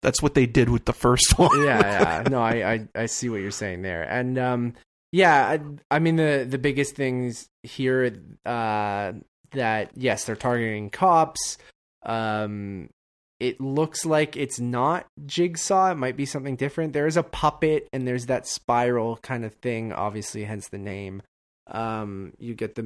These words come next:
Speaker 2: the classic music there, and, um,
Speaker 1: I'm really hoping
Speaker 2: the
Speaker 1: that part of
Speaker 2: traps,
Speaker 1: my
Speaker 2: but
Speaker 1: theory is correct.
Speaker 2: with the organ donor, yeah. Um,
Speaker 1: Because that would be a great storyline. Like, I think for that kind of movie.
Speaker 2: Oh, a hundred percent. That would be the great twist ending that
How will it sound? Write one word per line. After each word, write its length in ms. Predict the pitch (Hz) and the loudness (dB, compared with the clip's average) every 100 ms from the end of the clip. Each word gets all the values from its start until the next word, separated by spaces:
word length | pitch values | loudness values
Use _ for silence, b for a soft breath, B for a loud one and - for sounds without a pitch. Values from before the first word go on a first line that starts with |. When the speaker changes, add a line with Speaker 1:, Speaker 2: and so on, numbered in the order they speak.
| - | -10
Speaker 2:
the 420 | 113 113 104 95 | -10 -8 -6 -8
classic 500 | - 131 113 - 113 | -10 -4 -4 -4 -8
music 420 | 110 110 107 113 - | -8 -6 -6 -6 -6
there, 500 | 110 104 104 107 - | -4 -2 -2 -2 -4
and, 480 | 82 98 104 104 90 | -8 -8 -8 -10 -8
um, 360 | 85 95 95 95 | -8 -6 -2 4
Speaker 1:
I'm 220 | 151 160 | 6 8
really 260 | 175 165 | 8 8
hoping 300 | 143 127 151 | 8 6 6
Speaker 2:
the 100 | 123 | 4
Speaker 1:
that 160 | 117 104 | 2 4
part 160 | 139 127 | 6 6
of 60 | |
Speaker 2:
traps, 20 | 120 | 8
Speaker 1:
my 120 | 113 | 6
Speaker 2:
but 100 | 104 | 6
Speaker 1:
theory 320 | 113 107 104 | 6 6 6
is 200 | 104 101 | 6 2
correct. 360 | - 123 98 95 | 0 4 4 6
Speaker 2:
with 120 | 165 | 6
the 100 | 160 | 6
organ 320 | 139 143 135 | 4 4 2
donor, 300 | 113 104 104 | 0 -2 -2
yeah. 320 | 107 104 92 95 - | 0 0 -2 -6 -12
Um, 140 | - 117 | -4 2
Speaker 1:
Because 220 | 156 196 | 4 6
that 160 | 208 262 | 8 8
would 120 | 294 | 6
be 140 | 262 | 6
a 80 | 185 | 6
great 340 | 156 156 165 | 6 4 4
storyline. 840 | - - 160 165 120 95 92 202 123 | 0 2 4 6 4 2 0 -2 0
Like, 180 | 120 131 | 2 4
I 100 | 131 | 4
think 200 | 160 143 | 2 0
for 180 | 156 | 2
that 300 | 127 123 135 | 4 6 4
kind 160 | - 117 | 4 4
of 80 | 107 | 4
movie. 420 | 98 107 135 175 | 2 2 4 6
Speaker 2:
Oh, 140 | 302 214 | 6 6
a 60 | |
hundred 280 | 156 220 214 | 6 4 4
percent. 480 | 151 131 202 120 110 | 0 0 0 0 2
That 120 | 147 | 4
would 120 | 202 180 | 4 4
be 100 | 190 | 2
the 140 | 156 | 2
great 420 | 139 151 147 139 | 2 2 2 -2
twist 320 | - 156 - | -2 -2 0
ending 300 | 135 143 120 | 0 0 0
that 180 | 110 107 | -2 -4